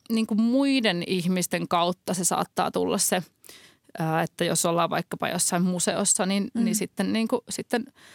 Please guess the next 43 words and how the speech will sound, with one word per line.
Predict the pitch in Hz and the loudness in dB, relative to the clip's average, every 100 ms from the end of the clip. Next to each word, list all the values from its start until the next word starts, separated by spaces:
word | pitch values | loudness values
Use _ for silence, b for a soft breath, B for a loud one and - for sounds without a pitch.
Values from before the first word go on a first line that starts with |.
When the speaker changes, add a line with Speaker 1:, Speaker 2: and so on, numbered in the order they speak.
| B B B | B B B
Speaker 1:
tästä | - 214 254 | -2 0 0
ser-, | 247 247 240 | 2 2 2
serkkutytöstä | 262 254 247 262 240 - - 254 233 254 220 | 2 2 2 0 -2 -4 -4 -2 2 0 2
saattaa | 226 190 - 196 | 2 2 2 0
tulla | 196 | 2
vaikka | 175 - - | 2 0 -4
vähän | 196 170 | -2 0
enemmän | 180 185 180 | 2 2 2
ääntä | 175 170 175 208 214 | 0 2 2 0 0
tai | 196 | -2
jotain | - 196 190 | 0 0 2
tän | 190 196 | 2 2
tyyppistä, | 202 214 - 220 175 | 0 0 -2 -2 -2
että, | 185 - - | -2 -2 -4
että | - - | -4 -2
silloin | 202 190 180 | 0 2 2
se | 180 | 0
saattaa | 180 - - | -2 -2 -2
niinku | 208 202 | -2 0
näkyä, | 190 190 220 | -2 -2 -2
että | 208 | -2
sit, | - - - - | -4 -10 -16 -4
sit | 208 | 0
Speaker 2:
Mm. | 262 247 | 2 2
Speaker 1:
silloin | 220 202 202 | 2 2 2
enemmän | 196 185 170 | 2 0 0
muistaa, | 170 180 - 156 | -2 -2 -2 -4
että | 185 - | -4 -4
ai | - | -2
niin, | 214 233 - | -2 -2 -6
että | - - - - | -10 -4 -2 0
ollaan | 214 220 226 | 0 0 0
vähän | 233 | 0
erilaisia | - 226 233 240 247 | 2 0 0 0 0
kuin, | 240 247 B B B B B B B - | -2 -4 B B B B B B B -2
kuin | 214 | 0
niinku | 202 214 220 | 2 0 0
tavan | 214 214 208 | 2 2 2
lapsi, | 214 - 240 | 0 0 0
mutta, | - 175 - 175 - | 2 0 0 0 0
mut | - 180 | -2 0
muuten | 190 196 180 175 - | 2 2 0 0 0
ni-, | 190 - | -2 -4